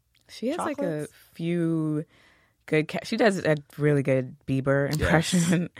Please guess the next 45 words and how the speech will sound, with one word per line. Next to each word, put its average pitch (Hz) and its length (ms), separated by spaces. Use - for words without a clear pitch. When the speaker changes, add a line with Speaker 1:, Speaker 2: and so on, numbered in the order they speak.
Speaker 1:
<laughs> - 160
Speaker 2:
Really? 381 460
Speaker 1:
Um, - 180
Speaker 3:
Yeah. 185 140
Speaker 1:
yeah, 123 240
and 127 120
an - 60
Ellen 123 300
impression 120 500
that's 110 200
really - 200
good. 110 300
Speaker 2:
Oh, 202 220
Speaker 1:
I 190 140
Speaker 2:
I've 185 100
heard, 190 180
I, 175 220
I've 170 200
heard 175 220
about 143 220
the 135 80
Ellen. - 280
Speaker 1:
Yeah, 139 240
I 123 40
Speaker 2:
I've 151 80
Speaker 1:
find 202 180
Speaker 2:
heard 170 200
Speaker 1:
her, - 20
um, 135 500
yeah, 180 140
she's 208 220
really 214 200
great 151 300
with 127 160
that. 120 260
She's 190 420
one 143 200
of 143 140
Saturday 131 420
Night 113 260
Live's, 110 380
uh, 110 240
best 104 300
character - 500
players. - 440